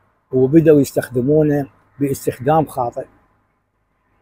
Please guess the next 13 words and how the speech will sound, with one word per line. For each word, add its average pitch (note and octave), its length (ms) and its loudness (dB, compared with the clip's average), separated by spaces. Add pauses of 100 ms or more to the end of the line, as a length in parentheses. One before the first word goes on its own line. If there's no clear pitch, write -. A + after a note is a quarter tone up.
(1400)
نصيحة F3+ 560 2 (460)
إلى D#3+ 280 6 (160)
كل A3+ 260 4 (720)
الآباء D3+ 640 2
والأمهات C#3+ 680 0 (560)
أنه D3+ 540 0 (560)
يراقبون D3 720 2 (360)
أبنائهم C3+ 520 0
وبناتهم، B2+ 680 -2 (280)
وأنا E3 360 -2
متأكد D3+ 680 -2 (260)
وأعرف D3+ 500 -4 (520)
كثير F3+ 500 2